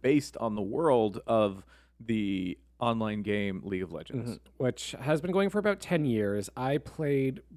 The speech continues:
Speaker 2: religiously. I, I don't, I'm not exaggerating when I say it was a religion for me for a while.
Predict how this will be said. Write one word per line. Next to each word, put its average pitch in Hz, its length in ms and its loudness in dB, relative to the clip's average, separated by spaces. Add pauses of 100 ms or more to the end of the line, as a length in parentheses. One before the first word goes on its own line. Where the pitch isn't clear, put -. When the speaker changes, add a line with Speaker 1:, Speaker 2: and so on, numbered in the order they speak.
Speaker 2:
religiously. 117 920 0
I, 175 140 -2
I 196 60 4
don't, 214 240 4
I'm 170 260 0
not 196 320 0 (460)
exaggerating 113 560 0
when 110 80 -4
I - 20 -4
say 117 160 -4
it 110 80 -2
was 110 140 -4
a - 20 -8
religion 92 540 -8
for 117 120 -10
me 82 220 -12
for 107 180 -6
a 95 60 -6
while. 65 320 -14